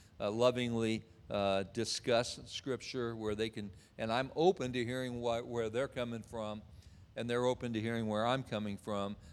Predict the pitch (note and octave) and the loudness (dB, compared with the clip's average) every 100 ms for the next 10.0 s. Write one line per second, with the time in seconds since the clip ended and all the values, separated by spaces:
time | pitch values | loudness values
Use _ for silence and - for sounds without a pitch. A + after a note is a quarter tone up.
0 | - B2+ B2+ A#2+ A#2+ B2 B2 A2 A2+ G#2+ | 2 2 4 2 2 0 -2 -2 0 2
1 | A2 - G#2+ G#2 G2+ - - - A#2 - | 0 -2 -2 -2 -4 -12 -12 -8 -6 0
2 | A#2+ A2 G#2 F#2 F#2+ F#2 F#2 G2 - - | 0 0 -6 -6 -6 -6 -10 -16 -14 -2
3 | B2 A#2+ B2 C3+ B2 A#2+ A2+ G#2 B2 A2+ | -2 4 4 4 2 -2 -2 -2 -2 -2
4 | - A#2 A2 - C3 - A#2 A#2+ A#2 A2+ | 0 0 2 2 0 2 0 2 2 -2
5 | - - - - A2 G2+ A#2 A#2 A2 A#2 | -10 -20 -18 -4 -2 2 4 4 4 2
6 | A#2 - A2 A#2+ A2 G#2 G#2 G2+ F#2+ - | 0 -2 -6 0 0 0 -4 -4 -4 -2
7 | A#2+ A2 G#2+ - - - - A2 G2 - | 0 0 -2 -10 -20 -20 -10 -2 0 0
8 | G#2+ G2 G2+ G2 G2+ G#2+ A2 B2+ A#2+ F2+ | -4 -4 -4 -8 -4 -2 0 0 -4 -4
9 | A2 G#2 - E3 - - - - - - | -2 -4 -4 -6 -6 -10 -20 -20 -16 -14